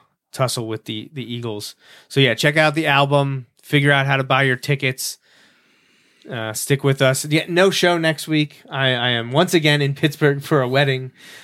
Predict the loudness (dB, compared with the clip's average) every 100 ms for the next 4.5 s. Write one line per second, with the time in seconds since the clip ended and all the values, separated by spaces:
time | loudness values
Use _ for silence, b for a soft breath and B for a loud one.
0 | B -6 -6 -4 -4 0 0 0 0 0
1 | 0 -2 -4 -12 -20 -12 -6 -4 0 -2
2 | -2 -4 -4 -4 -12 -16 -14 -16 -16 -18
3 | -16 -16 -14 2 4 4 0 -6 -2 0
4 | 0 -2 -4 -4 -4